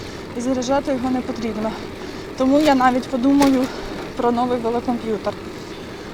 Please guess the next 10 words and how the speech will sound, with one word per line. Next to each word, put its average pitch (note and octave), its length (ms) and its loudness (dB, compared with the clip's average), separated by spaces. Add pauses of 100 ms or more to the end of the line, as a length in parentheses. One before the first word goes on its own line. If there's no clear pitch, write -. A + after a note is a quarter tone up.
Ми C#4 180 4
брали C#4 320 6
з - 120 -6
собою B3 300 4
два A3+ 200 4
великих A3 400 0
павербанка, G#3+ 840 0 (1040)
і A#3 60 -2
його A#3+ 340 2
вистачило. A#3 760 0